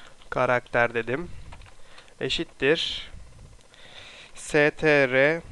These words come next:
replace komutunu kullanıyoruz. Bu komutu daha ileride kullanacağız ama burada, e, örnek olarak bunu kullanmak zorundayız. Daha iler-, başka bir dersimizde, ilerleyen derslerimizde bu komutu, e, daha iyi göreceğiz.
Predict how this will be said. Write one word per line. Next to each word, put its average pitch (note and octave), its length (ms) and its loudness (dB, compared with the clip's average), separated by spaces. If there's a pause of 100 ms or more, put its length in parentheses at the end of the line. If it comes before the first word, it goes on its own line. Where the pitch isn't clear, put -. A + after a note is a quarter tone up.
(1500)
replace D#3 520 4
komutunu C#3+ 400 -4
kullanıyoruz. A#2+ 680 -4
Bu - 40 -18
komutu E3 380 -2
daha E3 220 10
ileride D#3 380 6
kullanacağız D#3+ 600 2
ama D#3 260 2
burada, D#3+ 300 4 (400)
e, C#3 80 2 (640)
örnek D#3 380 2
olarak D3 340 2
bunu D3 120 -6
kullanmak C#3+ 580 0
zorundayız. B2 460 -4
Daha C3+ 160 2
iler-, C3+ 260 0
başka C3+ 320 0
bir C3 80 -4
dersimizde, A#2+ 560 -2
ilerleyen B2 420 0
derslerimizde C3+ 720 -6
bu C#3 40 -10
komutu, C3+ 600 -4 (420)
e, - 40 -4
daha B2+ 460 4
iyi C#3+ 100 0
göreceğiz. C3 640 -2